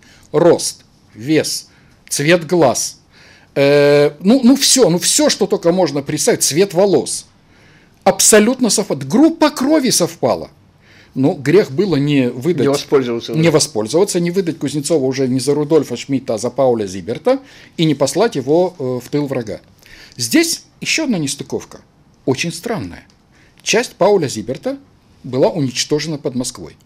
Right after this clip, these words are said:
Speaker 2: Да,
Speaker 1: А ему
Speaker 2: официально.
Speaker 1: выпра-, официально, да. А ему выправляют документы на, э,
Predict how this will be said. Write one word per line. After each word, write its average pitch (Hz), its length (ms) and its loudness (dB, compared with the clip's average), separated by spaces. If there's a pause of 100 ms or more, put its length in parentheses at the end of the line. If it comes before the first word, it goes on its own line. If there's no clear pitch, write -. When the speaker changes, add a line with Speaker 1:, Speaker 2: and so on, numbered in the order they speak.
(420)
Speaker 2:
Да, 127 260 -2
Speaker 1:
А 165 140 8
ему 240 160 6
Speaker 2:
официально. 156 260 4 (120)
Speaker 1:
выпра-, 104 120 -14
официально, 107 560 2
да. 101 160 -4 (160)
А 147 120 2
ему 311 180 2
выправляют 214 580 0
документы 131 640 -4 (580)
на, 175 520 4
э, 156 40 2